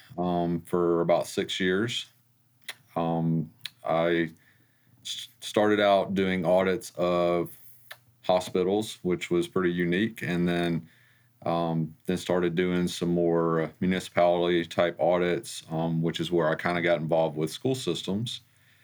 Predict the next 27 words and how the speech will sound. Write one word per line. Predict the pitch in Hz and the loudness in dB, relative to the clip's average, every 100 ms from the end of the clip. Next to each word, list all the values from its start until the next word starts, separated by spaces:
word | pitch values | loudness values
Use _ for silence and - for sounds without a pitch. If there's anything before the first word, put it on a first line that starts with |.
| _ _ _ _ - | _ _ _ _ -4
Um, | 92 90 90 87 - - 175 | 0 2 2 -2 -2 -2 0
<clears throat> | 147 117 - | -2 -2 -4
and | 104 101 95 95 87 | -2 0 0 0 2
one | 117 | 2
of | 117 | 2
the | 98 | 0
school | - 117 | 0 -2
systems | 117 104 - 95 | 2 -2 0 0
I | 90 90 | 4 4
was | 90 90 85 - - _ - | 4 2 2 -2 -14 _ -2
auditing | 92 101 95 90 87 | 4 4 4 0 0
at | 82 | -2
the | 80 | -4
time | - 87 85 85 82 | -2 0 2 0 0
was, | 80 80 78 - | 0 0 -2 -4
uh, | 78 78 | -4 -4
Satsuma | - - 87 - 95 90 | -4 0 0 0 -2 -2
City | 85 87 78 | -2 -2 -2
Schools, | - 71 73 80 | -4 -4 -2 -2
which | 82 - | -4 -2
is | 80 | 0
also | 85 - 80 | 0 0 -2
here | 80 | -2
in | 78 | -2
Alabama. | 76 71 62 - 82 - _ - _ _ _ _ - | -2 -2 -6 -6 -8 -8 _ -20 _ _ _ _ -4
And | 90 | -4
so | - 98 92 90 | 0 0 2 0